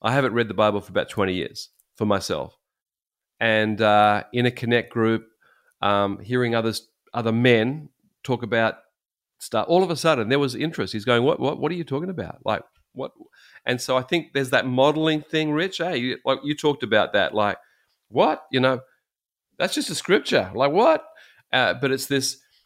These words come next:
this, this revelation that God actually does want to speak, and, and he, and he is a communicating God. And that revelation of, "If I just read a bit of the word, the God of the universe will speak to me about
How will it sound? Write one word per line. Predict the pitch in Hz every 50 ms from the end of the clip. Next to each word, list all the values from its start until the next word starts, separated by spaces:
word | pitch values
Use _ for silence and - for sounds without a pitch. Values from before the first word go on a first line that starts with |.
| _ _
this, | - 127 123 -
this | 127 127 113 117
revelation | 127 147 151 131 120 107 104 104 139 147 - - 104 80 67 - - _ _ _ _ _ _ _ _ _ _ _ _ _ _ _ - 107
that | 107 123 117 110
God | - 135 135 123
actually | 117 101 - - 110
does | 98 120 117 110 107
want | 95 92 92
to | -
speak, | - - - 117 117 110 - - - _ _ _ _ _ _ _ _ _ _ _ _ -
and, | - 117 120 120 113 110 113 - - -
and | 117 113 107
he, | 113 113 104 - - _ -
and | 107 110 110
he | 117 123 120
is | 113 101
a | 107 101
communicating | - - 107 107 110 107 101 - - 107 104 98 95 95
God. | 98 107 110 107 92 73 - _ _ _ _ _ _ _ _ _ _ _ _ _ _ _ _ _ -
And | 117 113 113 110 107 107
that | 107 - 110
revelation | 113 110 101 107 110 113 117 - - 117 104
of, | 104 101 - _ _ _ -
"If | - 117
I |
just | 113 165 185 -
read | 262 190 123
a | 101
bit | 98 123 113
of | 113 95
the | 92
word, | 92 107 131 131 110 104 104
the | 110
God | 104 - 139 160 160
of | 147
the | 110 101
universe | 95 110 131 139 123 104 95 95 95 - - -
will | 104 113
speak | - - - 165 - -
to | - 117
me | 104 98 92 98 104 _ _ _ _ _ _ _ _ -
about | 104 123 117 110 -